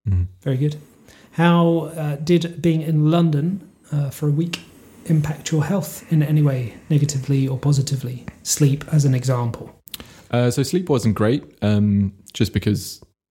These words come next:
Speaker 1: I was now, well, I was there for the animals. I was there to animal sit more
Speaker 2: Mm.
Speaker 1: than, like, house sit kind of
Speaker 2: Mm-hmm.
Speaker 1: thing.
Speaker 2: Mm-hmm.
Speaker 1: Um, but because I'm,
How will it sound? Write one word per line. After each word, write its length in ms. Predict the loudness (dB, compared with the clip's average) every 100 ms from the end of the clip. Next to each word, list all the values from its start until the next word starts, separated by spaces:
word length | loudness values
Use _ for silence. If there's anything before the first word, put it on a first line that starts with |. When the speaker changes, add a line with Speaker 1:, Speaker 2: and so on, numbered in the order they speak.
| _ _ _ _
Speaker 1:
I 120 | -2 2
was 220 | 2 2
now, 500 | 2 2 2 2 -2 -6 _ _ _ _
well, 140 | -2 0
I 40 |
was 120 | 2
there 200 | 0 0 -2 -10 -8
for 140 | -2
the 100 | 0
animals. 400 | 0 0 0 -2
I 40 |
was 140 | -4 -2
there 120 | -2
to 140 | -2 -2
animal 240 | 0 0
sit 280 | 0 -2 0
more 180 | 0 2
Speaker 2:
Mm. 40 |
Speaker 1:
than, 160 | 2 0
like, 140 | -2
house 260 | 0 0 0
sit 220 | -4 -2
kind 160 | -2 0
of 60 |
Speaker 2:
Mm-hmm. 160 | 0 -2 -4
Speaker 1:
thing. 100 | -4 -2
Speaker 2:
Mm-hmm. 100 | 0 0
Speaker 1:
Um, 420 | 2 2 0 -2 -10 -20 _ _ -4
but 120 | -2
because 220 | 0 0
I'm, 300 | 2 2 0